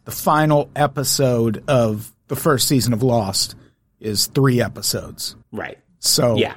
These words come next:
Speaker 1: we're, we're rounding third, heading for home.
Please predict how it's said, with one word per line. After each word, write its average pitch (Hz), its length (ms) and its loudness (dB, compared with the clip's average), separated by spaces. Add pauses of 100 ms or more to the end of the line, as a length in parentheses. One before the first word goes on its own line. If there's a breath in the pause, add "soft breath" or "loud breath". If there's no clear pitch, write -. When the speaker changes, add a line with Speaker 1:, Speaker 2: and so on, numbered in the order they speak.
(160)
Speaker 1:
we're, 185 240 2
we're 208 180 4
rounding 208 720 2 (220)
third, 156 460 4
heading 156 380 2
for 135 180 0
home. 110 500 0